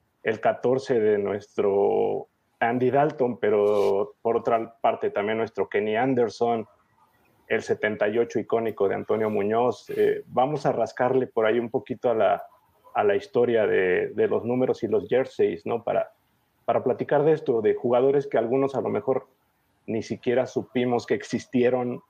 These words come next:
o no vamos a recordar, y otros que van a ser, eh, pues, de los grandes jugadores que hemos tenido en la, a través de la historia de nuestros Bengals. Entonces, pues, de esto se va a tratar esta, esta sección y esperemos que,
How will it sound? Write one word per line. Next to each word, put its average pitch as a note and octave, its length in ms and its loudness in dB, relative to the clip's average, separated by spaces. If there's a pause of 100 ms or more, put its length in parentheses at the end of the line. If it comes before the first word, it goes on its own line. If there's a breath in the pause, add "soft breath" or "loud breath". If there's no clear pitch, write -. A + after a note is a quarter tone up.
(100)
o A2+ 220 2
no B2 120 0
vamos C3 300 0
a B2+ 60 0
recordar, A#2 640 0 (540)
y A2 100 -2
otros B2 320 0
que A2 100 2
van A#2 180 2
a A#2+ 100 0
ser, A#2 260 2
eh, G#2 500 2 (220)
pues, G2+ 180 0
de A2 100 2
los G#2 200 2
grandes A#2 360 0
jugadores G#2+ 380 2
que - 80 -4
hemos A2 220 0
tenido G#2 320 0
en G2+ 100 -4
la, G2 220 0
a F#2+ 80 -2
través G2+ 240 2
de G#2+ 100 0
la F#2+ 80 0
historia G#2 400 2
de G2+ 60 -2
nuestros G2+ 320 -6
Bengals. A#2+ 400 0
Entonces, A2 420 -2 (720)
pues, G#2 140 2
de A#2+ 60 2
esto A#2+ 140 -2
se B2+ 120 0
va B2+ 80 4
a A#2 40 -4
tratar B2 320 0
esta, G#2 600 2
esta G#2 200 -2
sección C3+ 400 -2
y C3+ 40 0
esperemos A2+ 480 0
que, - 240 -4